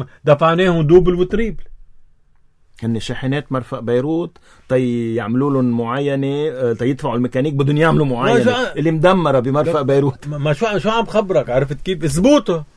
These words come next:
Speaker 1: نحن من سنة الألفين وتسعة بيجينا زبوطة. ما خبر. وبتروح لتقدم طلب استرحام،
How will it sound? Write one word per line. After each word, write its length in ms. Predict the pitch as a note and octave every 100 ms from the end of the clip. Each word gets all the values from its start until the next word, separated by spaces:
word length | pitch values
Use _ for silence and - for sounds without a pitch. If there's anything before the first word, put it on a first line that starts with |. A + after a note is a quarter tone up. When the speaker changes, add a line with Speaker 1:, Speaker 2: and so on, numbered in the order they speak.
| -
Speaker 1:
نحن 260 | A#3+ A#3 A3
من 60 |
سنة 220 | G3 B3+ A3+
الألفين 420 | G#3+ F#3+ F#3 A3
وتسعة 340 | G#3 B3 - F#3
بيجينا 420 | F3 E3+ F3 D#3
زبوطة. 400 | C#3 C#3+ C3+ B2 - -
ما 180 | F3 F3+
خبر. 280 | F#3+ F#3 - - -
وبتروح 580 | D#3 D#3+ D#3+ G3+ A#3 F3
لتقدم 440 | F#3+ F3+ G3 F#3+
طلب 280 | F3+ F#3+ F#3
استرحام، 640 | F3 - E3 - E3+ F3